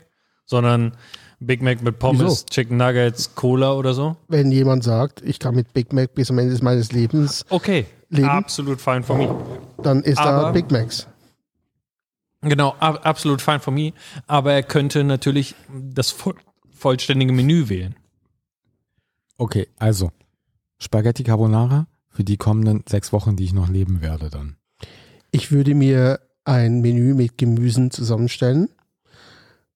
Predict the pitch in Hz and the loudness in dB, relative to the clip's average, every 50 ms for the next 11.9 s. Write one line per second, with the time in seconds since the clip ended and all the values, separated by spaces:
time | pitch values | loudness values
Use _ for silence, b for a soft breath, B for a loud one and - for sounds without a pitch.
0 | _ _ - 143 139 135 131 - - 127 113 110 127 151 190 - - - - - | _ _ -4 0 2 2 2 2 0 0 0 2 2 0 0 0 -2 -4 -6 -8
1 | - _ - 135 135 135 - - 127 120 117 117 - - 120 123 123 127 120 127 | -8 _ -2 0 0 -2 -2 -2 0 0 0 0 -2 -2 0 0 2 2 0 0
2 | - 120 113 120 123 131 143 143 139 135 135 147 143 139 160 185 190 135 120 120 | 0 0 0 2 2 2 0 0 0 0 2 2 2 2 0 0 0 -2 -4 -4
3 | - - 107 110 123 143 - 214 277 - - - - 120 - - 131 117 117 117 | -4 -2 -2 -2 -2 -2 -2 -4 -4 -6 -4 -2 -2 0 0 0 0 2 2 2
4 | 120 - - 131 117 110 - - - 156 - - 165 170 165 - - - 156 170 | 2 0 0 0 0 0 0 0 -2 0 0 0 0 0 -2 -2 -2 0 0 0
5 | 185 - 202 220 254 - - - 131 - 123 123 120 - - 110 113 117 143 143 | 0 0 -2 -2 -2 -2 -2 -2 -2 0 0 0 0 2 2 0 2 2 0 0
6 | - - 165 - 175 160 170 165 - - 160 165 175 - 220 240 B B B B | 0 -2 -2 0 0 -2 -2 -4 -4 -2 -2 -2 0 0 -2 -4 B B B B
7 | B B B B B B _ _ - 127 - - 127 120 110 104 - 95 - 214 | B B B B B B _ _ -2 -2 0 2 2 2 2 0 0 0 0 0
8 | 226 - - - 104 - - _ _ _ _ _ _ _ _ _ _ - _ _ | 0 -2 -2 -4 -6 -8 -10 _ _ _ _ _ _ _ _ _ _ -20 _ _
9 | - 135 123 117 - 117 117 113 113 120 113 - - 123 - 117 117 - - 139 | 0 0 0 2 2 2 2 2 2 0 0 -2 -4 -4 -2 -4 -2 -2 0 0
10 | 175 208 160 - - - - - _ _ _ _ _ _ _ - - 120 113 113 | 2 2 0 -2 -4 -10 -20 -20 _ _ _ _ _ _ _ -2 -2 0 2 0
11 | 101 95 85 80 - _ _ _ _ _ - - - - 135 165 196 190 | 0 0 -2 -4 -8 _ _ _ _ _ -8 -6 -4 0 2 0 0 0